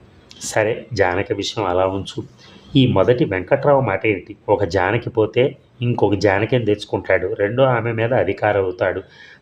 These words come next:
ఆమె కూడా పోతే మూడో జానకి మీద. ఎందరు జానకిలు పోతే మాత్రం వెంకట్రావు ఏం నష్టపోతాడు? ఏమీ నష్టపోడు. కాబట్టి అసలు చేయవలసింది ఏంటంటే, సమాజంలో వెంకట్రావులందరికీ ఉన్న ప్రత్యేక అధికారాలు, హక్కులు ఓడగొట్టాలి. అతని కొమ్మలు,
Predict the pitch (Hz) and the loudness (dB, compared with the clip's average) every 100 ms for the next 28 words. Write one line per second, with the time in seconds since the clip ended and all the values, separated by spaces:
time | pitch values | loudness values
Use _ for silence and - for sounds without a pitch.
0 | - 90 123 127 127 120 127 123 139 117 | -2 0 0 2 2 4 2 2 0 2
1 | 117 120 101 98 101 104 90 85 85 87 | 6 4 4 -2 -4 -6 -6 -4 -4 0
2 | 107 120 131 127 131 131 135 135 127 127 | 0 2 2 2 0 0 -2 2 2 2
3 | 123 123 - 127 113 - 117 120 117 113 | 2 0 0 -2 -2 -4 -4 0 4 4
4 | 117 120 - - 120 123 110 113 117 95 | 2 -2 -4 -2 0 0 0 0 -2 -2
5 | 95 98 101 92 - 110 104 92 80 95 | -2 -4 -4 -8 0 2 4 2 0 -2
6 | 143 143 - - - _ 90 90 120 120 | -4 -4 -8 -20 -20 _ -2 0 -2 2
7 | 117 123 123 127 104 95 90 95 90 127 | 2 4 2 0 -4 -4 -4 -6 0 -2
8 | 139 - _ _ - 92 98 107 120 120 | -2 -10 _ _ -4 0 0 0 0 0
9 | 107 98 - 120 120 110 104 95 104 - | 0 -2 -4 0 2 2 0 -2 -6 -2
10 | 107 98 98 95 101 - 113 113 95 98 | -2 -2 -4 0 0 2 2 2 -4 0
11 | 107 95 92 101 - 104 - 113 101 87 | 0 2 0 -2 -4 -6 -2 0 2 2
12 | 95 90 87 - 95 104 - _ - - | 2 2 0 0 -2 -2 -8 _ -20 -20
13 | - - - 98 - 104 92 110 110 110 | -20 -20 -6 -2 0 -2 0 0 0 0
14 | 110 | -2